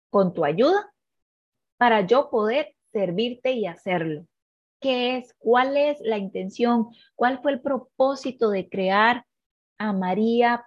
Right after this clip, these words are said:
Pérez, de crear a Juana Martínez? ¿Cuál es el propósito que solo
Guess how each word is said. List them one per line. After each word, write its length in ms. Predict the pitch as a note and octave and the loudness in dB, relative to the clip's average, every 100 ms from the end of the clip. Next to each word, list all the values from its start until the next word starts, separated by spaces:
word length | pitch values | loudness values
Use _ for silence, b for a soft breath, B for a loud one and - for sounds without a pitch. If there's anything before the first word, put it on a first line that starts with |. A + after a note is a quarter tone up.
| _ | _
Pérez, 480 | A3+ A3+ G#3 F3 F3 _ _ - | -2 -2 -6 -8 -12 _ _ -6
de 160 | G3 G3 | -4 -2
crear 560 | F#3+ F#3 F#3+ G#3+ A3 _ _ - | 0 2 4 2 2 _ _ -6
a 300 | E4 G3 F#3+ | -2 -2 -2
Juana 680 | - A3+ A#3+ B3 B3 A#3+ A#3 | -2 2 4 4 4 2 -2
Martínez? 800 | G#3 F3+ - B3 A#3 G#3+ F3 - _ _ _ _ _ _ - | -2 -4 -2 0 0 -2 -6 -14 _ _ _ _ _ _ -10
¿Cuál 560 | A#3+ B3+ C#4+ D4+ D4 | -2 2 2 2 0
es 360 | D4 D4+ D4+ _ _ _ _ _ - | 0 0 -6 _ _ _ _ _ -10
el 180 | A3+ G3+ | -8 -6
propósito 680 | G3+ G3 A3 A#3 A3+ - - | -8 -4 -4 -4 -6 -6 -8
que 120 | G#3+ | -14
solo 440 | - C#4+ C#4 C#4+ | -6 2 4 6